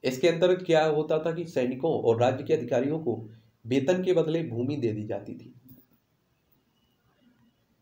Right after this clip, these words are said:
अगला question है हमारा, ओसियान का मंदिर किसने बनवाया? ओसियान का मंदिर किसने बनवाया? ये गुर्जर वितिहार।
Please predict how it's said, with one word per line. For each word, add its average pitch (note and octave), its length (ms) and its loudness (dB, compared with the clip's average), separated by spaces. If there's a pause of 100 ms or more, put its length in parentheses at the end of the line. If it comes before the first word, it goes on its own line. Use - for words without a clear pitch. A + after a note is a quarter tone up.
(1160)
अगला D3+ 220 4
question G3+ 320 2
है G3 80 2
हमारा, F#3+ 420 0 (160)
ओसियान C#3+ 540 2
का G3 100 2
मंदिर D#3+ 340 0
किसने C#3+ 280 -2
बनवाया? E3 500 -2 (1500)
ओसियान A#2 540 0
का C3+ 440 -6 (1040)
मंदिर B2+ 380 2
किसने E3 260 -2
बनवाया? F3 440 -2 (220)
ये D3+ 140 4
गुर्जर B2 420 2
वितिहार। A2+ 560 -4